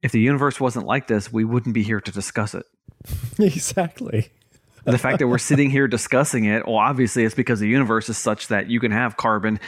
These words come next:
Speaker 1: and hydrogen, and the gravity is just right, and a strong force and a weak force and a nucleus is just right, and et cetera, et cetera, et cetera, and that's why we're here. So it's like a default of, duh, of course it's like that.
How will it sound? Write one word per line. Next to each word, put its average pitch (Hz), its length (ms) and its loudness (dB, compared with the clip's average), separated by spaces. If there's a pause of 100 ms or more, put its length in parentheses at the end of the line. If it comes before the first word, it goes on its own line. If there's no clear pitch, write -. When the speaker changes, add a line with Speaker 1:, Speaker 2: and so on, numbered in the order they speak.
(120)
Speaker 1:
and 127 120 2
hydrogen, 107 540 -2 (160)
and 117 80 0
the 117 60 4
gravity 113 320 0
is 107 100 0
just - 220 -6
right, 101 320 -2 (180)
and - 80 -2
a 117 40 2
strong 117 280 0
force 120 260 -2
and 117 120 0
a 110 40 0
weak 110 280 0
force 113 240 0
and 117 100 2
a 113 40 2
nucleus 113 420 0
is 104 80 -2
just 123 260 0
right, 104 340 0 (280)
and 110 120 0
et - 120 -4
cetera, 120 240 2
et 113 80 -2
cetera, 110 220 2
et 104 100 -4
cetera, 131 320 2
and 101 80 -2
that's 117 160 -2
why 107 100 2
we're 95 140 -4
here. 123 260 0 (240)
So - 100 0
it's 117 120 2
like 110 100 0
a 107 60 0
default 113 480 0 (120)
of, 113 220 -10
duh, 113 340 2
of 120 120 -2
course 151 260 -2
it's 95 100 -4
like 92 220 -4
that. 90 200 -2